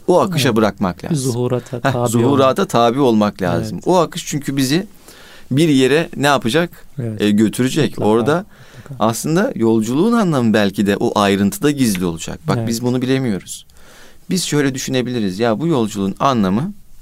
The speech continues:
Speaker 1: o kaleyi ziyaret etmek. Ya da şu mekana gidip orada, e, bulunmak. Ya da şu insanla tanışmak falan diye düşünebiliyoruz.
Speaker 2: Evet.
Speaker 1: Ama yolculuk esnasında öyle bir kişiyle tanışıyoruz ki ya da öyle bir köye ya da bir mekana gidiyoruz ki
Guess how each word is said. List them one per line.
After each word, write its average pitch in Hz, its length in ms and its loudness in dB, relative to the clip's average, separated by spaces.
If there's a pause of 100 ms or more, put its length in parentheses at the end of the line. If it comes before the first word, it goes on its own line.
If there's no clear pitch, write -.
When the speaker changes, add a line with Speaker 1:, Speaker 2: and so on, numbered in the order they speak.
(140)
Speaker 1:
o 175 100 2
kaleyi 139 320 2
ziyaret 107 400 0
etmek. - 400 -12 (640)
Ya 143 140 2
da 131 100 2
şu 180 240 0
mekana 113 480 2
gidip 131 420 -4
orada, 143 480 0 (420)
e, 104 260 2
bulunmak. 113 680 0
Ya 117 80 -4
da 143 60 -4
şu 180 140 -4
insanla 147 440 -2
tanışmak 117 440 -2
falan 123 280 0
diye 117 160 2
düşünebiliyoruz. 92 760 -4
Speaker 2:
Evet. 117 80 -2
Speaker 1:
Ama 120 240 0 (460)
yolculuk 104 560 0
esnasında 101 760 -2 (320)
öyle 113 300 0
bir 147 120 0
kişiyle 131 300 -2
tanışıyoruz 135 560 -2
ki 131 240 -4 (360)
ya 101 80 -2
da 104 80 0
öyle 117 280 2
bir 165 160 0
köye 117 280 2
ya 110 180 2
da 110 120 0
bir 117 120 2
mekana 110 440 2
gidiyoruz 123 500 -4
ki 156 200 -8